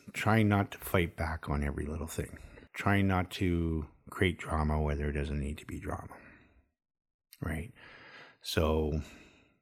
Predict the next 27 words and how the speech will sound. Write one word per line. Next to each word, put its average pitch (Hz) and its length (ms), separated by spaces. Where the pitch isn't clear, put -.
if 101 160
you 92 160
let 92 220
go 87 220
of 87 80
some 87 200
of 85 60
those 82 180
attachments 73 800
and 82 100
you 78 80
let 82 240
go 80 220
of 78 60
some 80 200
of 76 100
that, 76 260
um, 78 520
expectations 90 1040
per - 240
se, 95 300
then 87 800
when 107 300
something 101 420
does 95 240
come 78 340
up, - 160